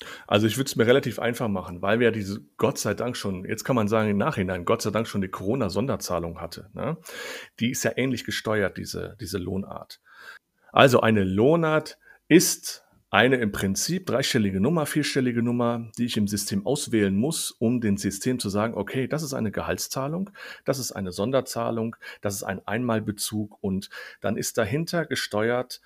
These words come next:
ob der jetzt S-V-frei ist, S-V-pflichtig ist, steuerpflichtig ist und so weiter und so fort. Das ist so das Steuerungselement zentral in der Entgeltabrechnung.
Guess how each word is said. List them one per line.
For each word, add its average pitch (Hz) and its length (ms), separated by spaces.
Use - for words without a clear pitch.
ob - 180
der 95 100
jetzt 87 260
S-V-frei 160 640
ist, - 400
S-V-pflichtig 123 800
ist, 127 180
steuerpflichtig 117 840
ist - 240
und 175 200
so 107 240
weiter 95 340
und 90 120
so - 100
fort. - 360
Das 104 160
ist 104 120
so 98 120
das 98 180
Steuerungselement 104 1200
zentral 98 500
in 98 100
der 95 100
Entgeltabrechnung. - 920